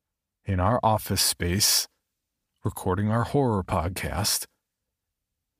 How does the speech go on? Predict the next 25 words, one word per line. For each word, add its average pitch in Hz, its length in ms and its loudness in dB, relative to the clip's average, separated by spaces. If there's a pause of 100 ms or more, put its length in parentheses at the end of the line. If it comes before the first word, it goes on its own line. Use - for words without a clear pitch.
(120)
You 117 240 2
all 139 220 6
have 101 120 0
uprooted 127 520 0
your 123 180 2
lives 123 420 2
for 110 140 -2
us 110 160 0
to 110 80 -2
be 120 260 0
here 120 300 0
and 101 120 0
record 117 460 -2
together, 101 680 -2 (800)
even 110 280 2
though 101 200 2
it 80 40 0
was 90 200 0 (140)
all 160 220 6
done 185 180 4
remotely 156 480 2
prior 147 520 2
to 139 100 0
this 117 260 0
month. - 500 -2